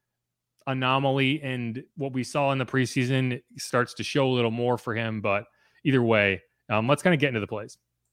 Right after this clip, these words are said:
This is the first pass of the game. And what you're gonna see a lot of here is bluffed cover two. So when you're talking about cover two, you have two deep safeties. So you're gonna bluff middle of the field open.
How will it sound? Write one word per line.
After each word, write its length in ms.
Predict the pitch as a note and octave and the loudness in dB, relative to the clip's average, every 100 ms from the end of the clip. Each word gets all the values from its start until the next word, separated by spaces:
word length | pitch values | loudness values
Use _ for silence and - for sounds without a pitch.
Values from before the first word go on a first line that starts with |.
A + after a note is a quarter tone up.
| _ _ - | _ _ 2
This 120 | A3 | 4
is 60 | |
the 80 | B3+ | 4
first 280 | A3 A3 F#3+ | 6 6 6
pass 240 | F#3+ D#3+ | 4 2
of 40 | C3 | 0
the 60 | |
game. 160 | A2+ G2 - - _ _ - | -4 -4 -10 -20 _ _ 0
And 400 | C#3+ C#3+ C#3 B2+ | 4 4 2 0
what 140 | D3 | 0
you're 100 | C#3 | 2
gonna 140 | G3+ B3 | 2 2
see 240 | - A#3 | 0 4
a 80 | B3+ | 4
lot 380 | D#3+ B2 B2+ B2+ | 4 2 4 4
of 180 | A#2 - | 2 0
here 440 | A2+ G#2 G2 F#2+ _ _ _ _ _ _ | 0 0 0 -6 _ _ _ _ _ _
is 640 | C3+ B2+ A#2 G2+ - - - _ _ _ _ _ _ D#3 | 2 4 2 -2 -8 -12 -16 _ _ _ _ _ _ -6
bluffed 580 | B2+ C3 E3+ G#3+ - | 0 4 4 4 -2
cover 300 | - F#3+ F3+ | -2 2 2
two. 260 | F3 B2 A#2 - _ _ _ _ _ _ _ _ _ _ _ - | 0 -4 -8 -12 _ _ _ _ _ _ _ _ _ _ _ -2
So 360 | C3 A#2+ B2 - | 2 4 2 -2
when 180 | C3+ | -2
you're 80 | B2 | 0
talking 140 | B2+ C3+ | 2 2
about 100 | B2+ | 2
cover 220 | C3 A#2+ | 0 0
two, 120 | B2 | 0
you 140 | A#2+ | 0
have 120 | A2+ - | 0 -4
two 140 | C3+ | -4
deep 180 | C3 B2+ | -2 -2
safeties. 380 | - A#2 A2 A2 | 0 0 0 -4
So 60 | A#2+ G#2 _ | -4 -6 _
you're 120 | C#3 | -2
gonna 140 | F#3 B2+ | -2 0
bluff 380 | B2+ D3 G#3 D#3 | 0 2 2 2
middle 260 | D#3+ D3 | 2 2
of 60 | C3+ | 0
the 80 | A#2+ | -2
field 240 | C3+ A#2+ | 0 2
open. 340 | A#2+ A#2+ G#2+ | 2 2 0